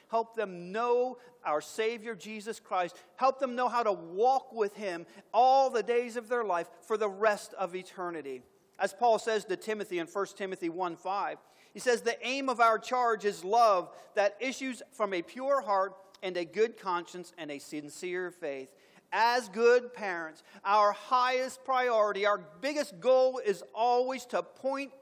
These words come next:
each of you, each of our children, to Christ.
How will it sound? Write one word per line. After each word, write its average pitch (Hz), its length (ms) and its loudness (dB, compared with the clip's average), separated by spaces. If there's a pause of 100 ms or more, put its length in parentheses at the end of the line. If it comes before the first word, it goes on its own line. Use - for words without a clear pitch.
(100)
each 247 420 -8
of 214 260 -6
you, 185 220 -4 (280)
each 254 300 -4
of 262 140 -2
our 262 160 2
children, 226 680 -4 (260)
to 240 100 -12
Christ. - 640 -6